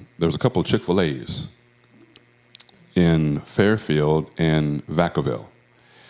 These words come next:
And so I normally go to the one in Fairfield 'cause I can just pop off, off of eighty,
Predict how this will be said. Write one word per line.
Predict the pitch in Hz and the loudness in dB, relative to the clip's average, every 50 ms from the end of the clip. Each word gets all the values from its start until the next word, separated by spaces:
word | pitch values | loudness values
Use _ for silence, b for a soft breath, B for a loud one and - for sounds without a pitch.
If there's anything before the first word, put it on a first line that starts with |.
| B B B B B B | B B B B B B
And | B 76 78 80 | B -6 -6 -4
so | - - 92 80 | -2 0 2 2
I | 78 | 4
normally | 87 98 123 143 127 101 | 4 4 4 2 2 2
go | 98 | 0
to | 98 95 | 0 0
the | |
one | 90 90 87 82 | 0 0 -2 -2
in | 80 80 | -4 -4
Fairfield | - - 101 104 98 - - 73 73 - | -2 -2 0 0 0 -2 -2 -4 -4 -4
'cause | - - | -2 -2
I | 85 78 | -2 -2
can | 73 | -2
just | 71 71 76 | -2 -4 -4
pop | - - 87 92 - | -2 -4 -4 -2 0
off, | 92 90 85 - - - | -2 -2 -2 -4 -6 -6
off | - 82 - | -4 -4 -4
of | 87 - - | -4 -6 -4
eighty, | 95 101 95 104 101 95 104 | -4 -2 0 0 -2 -2 -4